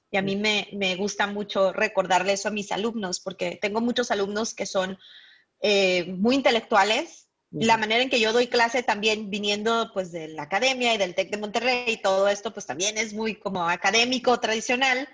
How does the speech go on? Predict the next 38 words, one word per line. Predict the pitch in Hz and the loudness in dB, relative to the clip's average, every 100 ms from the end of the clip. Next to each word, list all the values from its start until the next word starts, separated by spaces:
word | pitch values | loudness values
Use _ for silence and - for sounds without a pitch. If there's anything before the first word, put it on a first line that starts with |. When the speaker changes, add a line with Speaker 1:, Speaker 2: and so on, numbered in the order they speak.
| - - - | -18 -20 -12
Speaker 2:
Ujú. | 147 143 147 | -10 -6 -2
Speaker 1:
Y | 247 | 0
siempre | 247 254 | 2 4
les | 277 240 | 2 2
digo, | 254 247 247 233 | 2 4 4 2
"No | 220 220 | -2 0
te | - | 0
vas | 311 320 | 0 -2
a | 311 | 0
salvar | 262 214 208 208 311 - | 0 4 4 4 2 -4
de | 220 | 0
aprenderte | 202 202 185 180 190 277 | 0 0 -2 -2 -2 -2
todos | 269 285 | 0 0
los | 214 | -2
nombres | 185 214 240 | -6 -6 -6
de | 247 | -6
todos | 165 185 | -4 -2
los | 202 165 | -4 -4
budas, | 190 220 208 | -2 0 0
de | 185 | -2
todos | 185 | -4
los | 208 202 | -4 -6
arquetipos, | 190 185 - 208 - 214 208 214 - | -8 -10 -8 -6 0 2 2 0 -6
o | |
sea, | 202 202 185 190 - _ - _ - - | -2 2 4 2 -4 _ -20 _ -16 0
por | 233 | 2
más | 220 220 | 2 2
que | 294 | 2
te | 285 | 2
aprendas | 226 214 226 - | 2 0 0 2
todas | 247 | 4
las | 247 247 | 4 0
etapas | 196 196 196 233 226 | 0 0 2 0 0
de | 214 | -2
los | 185 170 | -2 2
bardos, | 208 233 233 240 240 - | 4 4 2 0 0 -4
o | 240 | -2
sea, | 240 226 | 2 2